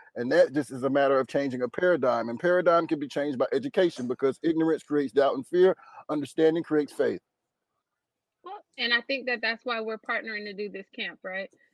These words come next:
Speaker 2: Uh,
Speaker 1: Yes.
Speaker 2: regardless of, of
Speaker 1: <laughs>
Speaker 2: my fear, uh,
Speaker 1: Travis,
Speaker 2: of
Speaker 1: go ahead,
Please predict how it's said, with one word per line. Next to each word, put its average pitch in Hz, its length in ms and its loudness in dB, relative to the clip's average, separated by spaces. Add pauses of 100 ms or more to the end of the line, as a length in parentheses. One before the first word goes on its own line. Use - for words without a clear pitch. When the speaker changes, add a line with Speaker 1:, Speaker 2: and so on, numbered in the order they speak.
(100)
Speaker 2:
Uh, 202 120 -2
Speaker 1:
Yes. 226 240 8
Speaker 2:
regardless 220 560 -2
of, 202 320 -4 (100)
of 233 260 4
Speaker 1:
<laughs> 220 100 4
Speaker 2:
my 208 200 -6 (140)
fear, 262 540 -2 (420)
uh, 220 160 -10
Speaker 1:
Travis, 202 560 6
Speaker 2:
of - 40 -4
Speaker 1:
go 185 160 2
ahead, 185 160 6